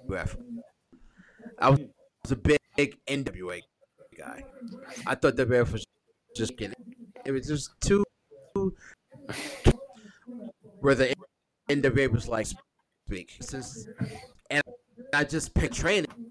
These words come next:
and it just, just came naturally to me. Like I said, my first two thousand, my first April. I honestly don't remember. Booking, my first solo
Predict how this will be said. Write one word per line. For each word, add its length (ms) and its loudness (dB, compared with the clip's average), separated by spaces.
and 100 -6
it 120 -4
just, 80 -10
just 160 -6
came 200 -2
naturally 360 0
to 120 -6
me. 140 -8
Like 220 4
I 40 0
said, 200 2
my 100 0
first 240 2
two 60 -4
thousand, 380 -6
my 80 4
first 120 4
April. 340 -4
I 120 6
honestly 280 4
don't 80 -8
remember. 320 -14
Booking, 240 -6
my 120 -4
first 380 4
solo 220 6